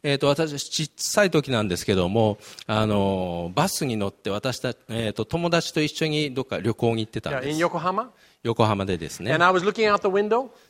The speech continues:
Speaker 1: で、そこの窓から外を見てて、
Speaker 2: And a big truck was coming.
Speaker 1: で、大きなトラックがやってきてたんです。
Speaker 2: And suddenly a lady tried to cross the road.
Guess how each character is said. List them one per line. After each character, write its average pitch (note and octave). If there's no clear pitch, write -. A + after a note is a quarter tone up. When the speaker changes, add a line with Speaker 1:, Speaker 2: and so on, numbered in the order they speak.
Speaker 1:
で、 F#3
そ E3+
こ D#3+
の B2+
窓 B2+
か A#2
ら F2
外 -
を F2
見 E2+
て -
て、 E3+
Speaker 2:
And E3
a -
big F#3+
truck -
was F#3+
coming. G3+
Speaker 1:
で、 G3
大 G#3
き G#3
な G#3+
ト -
ラ D#3+
ッ D3+
ク C3+
が F#2
や G#2+
っ G#2
て E2+
き -
て E2+
た C#2+
ん C2
で -
す。 E3
Speaker 2:
And E3
suddenly G#3
a G3
lady F#3
tried F#3
to E3+
cross F3
the E3
road. E3